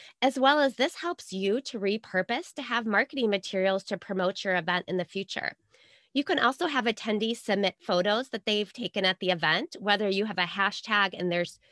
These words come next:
posting on social, or you have a way that they can submit those photos directly to you. That's a fun way for them to submit things that happened at the event that maybe you didn't capture. Number eight is definitely a must for your event,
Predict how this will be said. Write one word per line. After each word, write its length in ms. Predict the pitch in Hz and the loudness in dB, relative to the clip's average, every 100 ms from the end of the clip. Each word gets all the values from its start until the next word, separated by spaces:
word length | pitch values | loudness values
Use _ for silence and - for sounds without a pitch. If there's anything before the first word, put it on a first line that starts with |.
| _ _ - | _ _ -4
posting 400 | - 214 - 196 | 0 0 2 0
on 120 | 175 | 0
social, 580 | - - 269 - 247 247 | 0 2 2 2 2 2
or 120 | 196 | 2
you 160 | 190 190 | 0 0
have 200 | 185 180 | 0 0
a 80 | 175 | 0
way 200 | 170 175 | 0 0
that 160 | 180 | -2
they 100 | 170 | -4
can 160 | 175 185 | -4 -6
submit 300 | - 180 170 | -4 -4 -4
those 240 | - 170 - | -2 -4 -2
photos 380 | 180 170 175 | 0 0 -2
directly 480 | - 185 170 - 214 | -2 -2 -2 -2 -4
to 180 | 226 247 | -4 -2
you. 220 | 233 240 - - - - | -2 -2 -4 -18 -8 0
That's 200 | 269 349 | 0 0
a 80 | |
fun 280 | 339 240 233 | 0 2 2
way 200 | 196 190 | 2 2
for 200 | 208 196 | 2 0
them 260 | 180 196 214 | 2 2 2
to 100 | 214 | -2
submit 420 | - 196 196 175 - | -4 0 0 0 -2
things 200 | 196 190 | -4 -2
that 140 | 185 | -4
happened 340 | 180 180 175 185 | 0 -2 0 -2
at 120 | 180 | 0
the 100 | 170 | 0
event 280 | 160 165 170 | 2 0 0
that 120 | 156 | -4
maybe 240 | 160 165 | -4 -2
you 240 | 170 165 180 | -4 -4 -4
didn't 300 | - 392 - | -4 -6 -6
capture. 520 | 165 143 - - - _ _ - | -6 -6 -8 -10 -14 _ _ -2
Number 240 | 269 370 480 | 0 2 2
eight 240 | 202 226 226 | 4 6 4
is 120 | 226 | 0
definitely 460 | - 202 226 196 220 | 2 0 0 0 0
a 100 | 196 | 2
must 320 | 185 175 - | 2 0 -4
for 120 | 190 | -2
your 220 | 170 170 | 2 4
event, 460 | 170 160 - - - | 4 2 -4 -8 -16